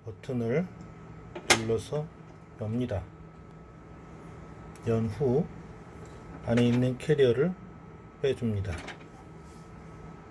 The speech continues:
빼-, 빼줍니다.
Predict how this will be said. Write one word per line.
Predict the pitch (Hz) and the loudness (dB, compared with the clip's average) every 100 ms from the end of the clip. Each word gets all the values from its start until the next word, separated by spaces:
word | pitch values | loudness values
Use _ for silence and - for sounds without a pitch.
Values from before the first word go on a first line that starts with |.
| - - - - - - - - - - - | -16 -16 -16 -16 -16 -16 -16 -16 -16 -14 -10
빼-, | 120 - - - - - - - - - - - - | -10 -10 -16 -14 -12 -12 -12 -12 -4 -4 -4 -10 2
빼줍니다. | 143 135 127 110 98 95 | 8 8 6 2 2 0